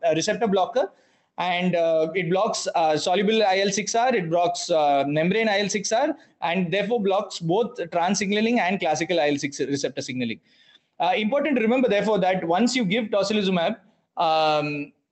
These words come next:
<laughs> the, it, it, the level of I L six actually in the body goes up, because the, the receptors that bind and remove the, uh, and, uh, metabolize the I L six are actually being blocked by tocilizumab.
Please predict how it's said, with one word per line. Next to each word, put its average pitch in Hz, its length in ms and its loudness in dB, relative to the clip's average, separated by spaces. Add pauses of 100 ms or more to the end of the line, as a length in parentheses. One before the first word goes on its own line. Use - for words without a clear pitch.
(140)
<laughs> - 20 -12
the, 202 120 0
it, 208 480 0
it, 226 340 -4
the 214 100 0
level 208 300 0
of 269 100 0
I 220 140 2
L 247 60 2
six 240 180 -4
actually 226 260 0
in 247 60 4
the 226 60 2
body 190 320 0
goes 196 240 2
up, - 440 -4 (220)
because 185 500 0
the, 180 360 2
the 190 100 0
receptors 226 520 0
that 214 320 0
bind 208 280 0
and 226 120 2
remove 208 360 0
the, 226 100 2
uh, 170 460 2
and, 175 200 -2
uh, 165 80 2
metabolize 175 420 0
the 208 100 0
I 190 100 2
L 208 80 -2
six 208 260 -6
are 180 140 2
actually 196 480 0
being 190 300 0
blocked 180 300 -2
by 190 120 0
tocilizumab. 160 640 -2